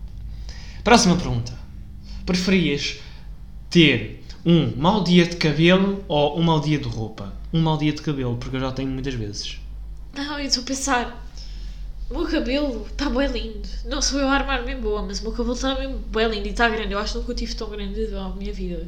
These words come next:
Speaker 1: Daqui a duas semanas vem-me ela dizer, "Ah, quero
Speaker 2: Ai, tô
Speaker 1: fazer
Speaker 2: farta
Speaker 1: franja."
Speaker 2: do cabelo.
Speaker 1: Não, quero fazer franja.
Speaker 2: <laughs> Mas não sei, porque para as mulheres principalmente, nós temos uma cena que é: se acordamos com um bad hair day, já sabemos que o dia vai ser mau.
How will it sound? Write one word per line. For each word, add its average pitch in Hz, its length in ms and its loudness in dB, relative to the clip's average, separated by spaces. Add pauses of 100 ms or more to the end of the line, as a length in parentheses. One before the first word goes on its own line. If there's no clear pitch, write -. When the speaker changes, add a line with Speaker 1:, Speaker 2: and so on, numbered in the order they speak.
Speaker 1:
Daqui 127 220 -2
a 139 40 2
duas 139 160 2
semanas 143 340 0
vem-me 143 200 0
ela 139 140 0
dizer, 139 300 0
"Ah, 180 80 2
quero 302 120 2
Speaker 2:
Ai, 330 100 4
tô 320 60 2
Speaker 1:
fazer 311 120 6
Speaker 2:
farta 392 220 8
Speaker 1:
franja." 392 160 10
Speaker 2:
do 302 60 0
cabelo. 302 380 8
Speaker 1:
Não, 180 120 10
quero 180 140 6
fazer 190 200 6
franja. 160 360 2 (360)
Speaker 2:
<laughs> - 380 -6
Mas 392 180 2
não 494 220 6
sei, 370 1300 6 (280)
porque - 240 0 (600)
para 392 200 8
as 403 120 4
mulheres 269 280 4
principalmente, 254 1000 0 (180)
nós 254 220 2
temos 277 220 -2
uma 262 180 -2
cena 247 340 -2
que 226 220 -2
é: 190 220 -4 (420)
se - 160 2
acordamos 269 460 2
com - 140 4
um 254 60 4
bad 254 260 4 (140)
hair 240 160 4
day, 226 320 -2
já 233 120 -2
sabemos 233 340 -2
que - 120 -10
o 214 40 -6
dia 214 100 -4
vai 202 120 -6
ser 196 180 -6
mau. 180 260 -6